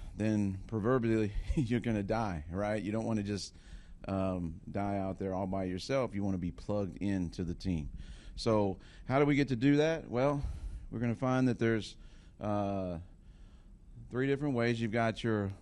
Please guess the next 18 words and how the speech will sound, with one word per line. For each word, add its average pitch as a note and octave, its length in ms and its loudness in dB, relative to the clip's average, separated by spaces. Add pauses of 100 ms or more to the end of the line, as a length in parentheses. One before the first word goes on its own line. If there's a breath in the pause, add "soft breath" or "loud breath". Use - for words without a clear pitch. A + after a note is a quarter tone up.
(140)
local C3 500 4 (520)
level A#2+ 340 0
of, A2+ 280 -2
of G#2 240 0
engagement, A2+ 580 -2 (720 soft breath)
regional C#3 400 2
level, D3 420 0 (200)
and G#2+ 260 0
national A#2 440 -2
level. F#2+ 340 -2 (680 loud breath)
I F#2 60 -4
feel A2 140 2
like G#2+ 140 2
this G2+ 160 2
is F2 100 -6
a F#2 80 -2
sales G2 280 0
pitch, - 400 -4